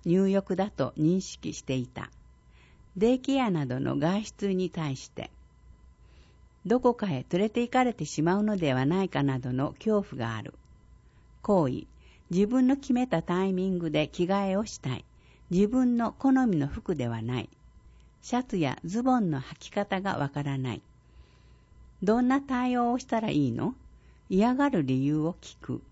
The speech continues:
前向きな表現で説明する。自分の価値観を押し付けない。医師に相談する。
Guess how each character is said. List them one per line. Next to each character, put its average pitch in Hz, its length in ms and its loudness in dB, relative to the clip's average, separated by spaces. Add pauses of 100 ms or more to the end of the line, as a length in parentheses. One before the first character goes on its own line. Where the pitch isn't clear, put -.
(300)
前 214 280 4
向 254 160 4
き 254 140 -2
な 240 80 0
表 240 480 0
現 160 100 0
で 117 120 -2
説 - 300 -6
明 139 220 0
す - 220 -8
る。 120 180 -8 (500)
自 180 140 0
分 254 240 4
の 285 80 4
価 269 160 -10
値 - 160 -14
観 160 320 -2
を - 140 -4
押 139 80 -2
し - 160 -12
付 - 180 -8
け 135 80 -2
な 127 160 -2
い。 - 100 -10 (440)
医 220 80 -2
師 202 200 0
に 123 200 0
相 143 260 -2
談 135 260 -2
す 123 220 -8
る。 - 140 -8